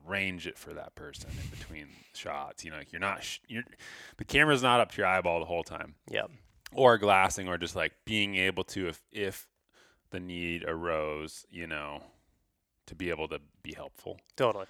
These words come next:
Speaker 2: yeah.
Speaker 1: Or if you're gonna sit on a knob for two hours, like, you can only shoot so many photos, right?
Speaker 2: Yeah,
Speaker 1: Like,
Speaker 2: yeah.
Speaker 1: it might be nice to glass for ten minutes and help out and then snap a few or
Speaker 2: Yeah.
Speaker 1: whatever.
Speaker 2: For your own sanity, too, especially on the longer hunts, my gosh.
Speaker 1: But I've had guys do both, and, uh,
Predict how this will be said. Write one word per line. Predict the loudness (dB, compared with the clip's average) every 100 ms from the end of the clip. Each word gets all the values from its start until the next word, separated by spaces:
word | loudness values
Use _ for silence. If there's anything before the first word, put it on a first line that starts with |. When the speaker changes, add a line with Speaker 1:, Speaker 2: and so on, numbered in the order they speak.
| -10
Speaker 2:
yeah. | 4
Speaker 1:
Or | 4
if | 6
you're | 2
gonna | -2
sit | -2 -2
on | -2 -4
a |
knob | -2 -2 -2
for | -6
two | -10 -4
hours, | -2 -2 -4 -8
like, | -12
you | -10
can | -8
only | -6 -6
shoot | -8 -12 -10 -10 -10
so | -10 -8
many | -10
photos, | -10 -4 -2 -4 -8 -10
right? | -6 -4 -4 -4
Speaker 2:
Yeah, |
Speaker 1:
Like, | -6 -6
Speaker 2:
yeah. | -8 -12 -8
Speaker 1:
it | -4
might | -2 -2
be | -2
nice | -4 -4
to | -4
glass | -4 -2 -2
for | -4
ten | -12 -12 -12
minutes | -12 -14
and | -14
help | -10 -8
out | -6 -6
and | -6
then | -14 -16 -16
snap | -12 -8 -8 -8
a |
few | -14 -12 -10 -10
or | -12 -16 -12
Speaker 2:
Yeah. | -6
Speaker 1:
whatever. | -2 0 0
Speaker 2:
For | 6
your | 12
own | 12
sanity, | 12 8 6 4 0
too, | -6 -6
especially | -4 -6 -6
on | -6
the |
longer | -6 -6 -8
hunts, | -10 -14 -16
my | -16
gosh. | -10 -10 -10 -4
Speaker 1:
But | 4 6
I've | 8
had | 6 6
guys | 6 6 4 -6 _ -8
do | -4
both, | 0 2 0
and, | -4 -16 -18 -20 -20 -20 -20 -16
uh, | -14